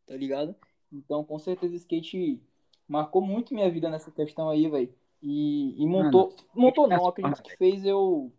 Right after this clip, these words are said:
Speaker 1: perceber.
Speaker 2: Skate transforma de uma forma que é, eu hoje não me imagino, tá ligado? Sem um skate na minha vida, tá ligado? Eu fico me imaginando assim, porra, o que eu seria, mano? Tipo, transforma real.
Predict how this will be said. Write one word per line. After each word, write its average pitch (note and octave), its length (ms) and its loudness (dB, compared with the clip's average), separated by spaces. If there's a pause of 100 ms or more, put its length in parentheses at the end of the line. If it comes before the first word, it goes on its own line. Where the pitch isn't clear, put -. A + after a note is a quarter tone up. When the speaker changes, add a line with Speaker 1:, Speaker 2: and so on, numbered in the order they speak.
Speaker 1:
perceber. F#3 640 -4
Speaker 2:
Skate - 400 -4
transforma C3+ 880 4 (120)
de A#2 120 -8
uma B2+ 160 -2
forma B2+ 360 -4
que B2+ 100 -12
é, A2+ 340 -4 (1200)
eu D#3+ 260 8
hoje D#3+ 280 6
não D#3+ 140 6
me E3+ 80 8
imagino, D3 640 4
tá C3+ 100 -4
ligado? A#2+ 400 -2
Sem - 180 -16
um - 20 -16
skate - 640 -14
na B2 80 -14
minha A2+ 160 -10
vida, G2+ 200 -20
tá G#2+ 120 -20
ligado? G#2 420 -18 (340)
Eu - 140 -14
fico - 220 -20
me C#3 80 -4
imaginando C#3+ 440 -2
assim, A#2 200 -20 (100)
porra, E3 180 0
o D3 40 -6
que D#3 100 -14
eu D3+ 60 -14
seria, C3+ 420 -14
mano? A2 160 -20 (840)
Tipo, - 240 -14
transforma C#3+ 560 -8
real. C3 420 2